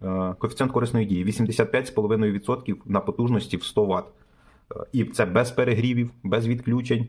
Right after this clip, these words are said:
без нічого. Ну, то, тобто, так як написав виробник, що він видає сто ватт з одного порта, так цей павербанк і робить. Е, також, е, без проблем з двох портів можна знімати сто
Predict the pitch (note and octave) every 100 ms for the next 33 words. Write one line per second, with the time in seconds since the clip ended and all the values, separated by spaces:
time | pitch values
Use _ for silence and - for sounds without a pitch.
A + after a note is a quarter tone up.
0 | - F#2+ A2 A2+ A2 G#2 G#2+ B2+ A2 G2
1 | - - C#3 G#2+ - D#3+ C3 - - G#2+
2 | G#2+ B2 F3 E3 D#3 D#3 D3 C3+ C3+ B2+
3 | B2+ B2+ - B2 A2+ A2 A#2 A2 G#2+ -
4 | G#2 C3 - - _ - - G#2 G2 A2
5 | A2 - G#2+ - E2+ E2 - - - -
6 | - F2+ - - - D3 D3+ - A2+ A2
7 | F#2+ G#2+ - A2+ B2+ G#2 G2+ C3 A2 G#2+
8 | B2+ A2 G#2+ G2+ G2+ G#2+ G#2+ G2 - -
9 | A2 -